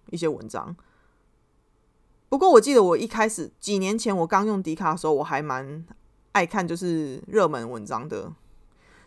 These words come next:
可是真，真，真的看起来有一些就是很，很，很好奇是，是不是真的还假的啦。可是我觉得P T T上面也有很多就是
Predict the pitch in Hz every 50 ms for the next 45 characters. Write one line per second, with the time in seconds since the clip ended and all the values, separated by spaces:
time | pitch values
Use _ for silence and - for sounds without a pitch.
0 | _ - 220 202 240 285 269 - 262 240 - _ _ _ _ _ _ _ - 240
1 | - - - - _ - 294 320 330 294 262 220 214 240 233 196 170 165 160 170
2 | 175 220 220 220 220 214 220 220 202 170 151 - - _ _ _ _ _ _ _
3 | _ _ _ - 180 170 170 185 - - 196 160 160 160 175 151 147 151 170 -
4 | 202 170 - - 143 151 185 175 160 - - 190 165 165 165 160 151 147 - _
5 | _ _ _ _ _ _ - - 165 160 160 151 139 - 147 - - - - -
6 | - - - - _ _ - - - - - - - 240 240 311 311 254 185 190
7 | 190 190 - 226 202 208 208 208 208 226 196 202 196 165 151 151 175 196 156 131
8 | 123 147 147 151 147 147 147 143 151 -